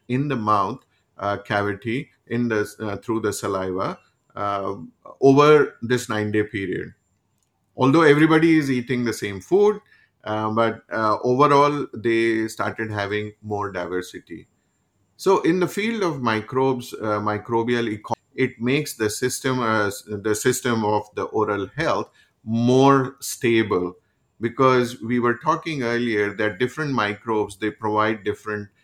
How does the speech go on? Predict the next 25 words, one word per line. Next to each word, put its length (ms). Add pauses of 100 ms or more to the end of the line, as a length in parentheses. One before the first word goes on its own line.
(220)
uh, 240
functions 640
or 160
different 480
benefits. 680 (280)
So 220
now 380
if 180
you 160
have 420
a 80
larger 500
basket 580
of 220
these 320
benefits, 760 (120)
uh, 360
you 100
know, 140
being 320
provided, 640 (500)
uh, 280
that, 380
uh, 460 (180)
uh, 120